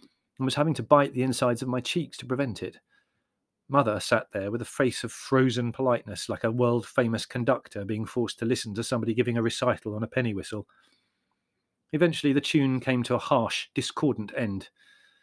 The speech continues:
Sven heaved a sigh of pure delight, opened his eyes, and smiled at Mother. "Bach is so beautiful," he said. "Uh,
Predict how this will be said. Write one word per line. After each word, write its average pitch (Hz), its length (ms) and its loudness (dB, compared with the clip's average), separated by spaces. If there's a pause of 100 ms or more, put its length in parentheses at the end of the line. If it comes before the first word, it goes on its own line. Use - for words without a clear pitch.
(280)
Sven 123 440 2
heaved 127 360 0
a 127 40 -2
sigh 117 340 2
of 113 160 -4
pure 151 260 4
delight, 92 420 -2 (520)
opened 127 260 4
his 113 120 2
eyes, 98 420 -4 (240)
and 123 160 0
smiled 110 520 0
at 117 80 -6
Mother. 101 340 -4 (760)
"Bach 175 920 10
is 233 180 4
so 311 540 6
beautiful," 80 960 -6 (480)
he - 100 -16
said. 95 320 -14 (640)
"Uh, 175 100 -12